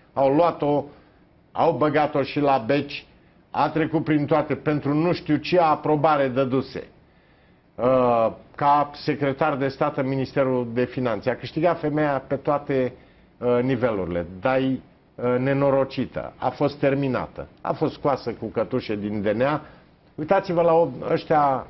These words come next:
optsprezece vameși de la Otopeni. Eu nu spun că pe celelalte puncte de frontieră au fost rezultate destul de bune, cu condamnări, cu nu știu ce. Dar ăștia optsprezece vameși de la Otopeni au fost achitați toți,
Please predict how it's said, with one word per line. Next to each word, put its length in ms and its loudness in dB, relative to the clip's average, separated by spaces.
optsprezece 560 0
vameși 440 0
de 80 0
la 100 2
Otopeni. 500 0
Eu 60 -4
nu 80 2
spun 260 0
că 140 0
pe 160 -2
celelalte 800 4
puncte 280 0
de 140 2
frontieră 720 2
au 160 4
fost 360 0
rezultate 720 2
destul 400 0
de 100 4
bune, 420 -2
cu 100 -2
condamnări, 680 0
cu 120 -2
nu 140 0
știu 180 0
ce. 240 -4
Dar 160 -2
ăștia 360 2
optsprezece 580 0
vameși 460 -2
de 80 0
la 340 2
Otopeni 460 -2
au 100 4
fost 300 -4
achitați 720 -4
toți, 460 2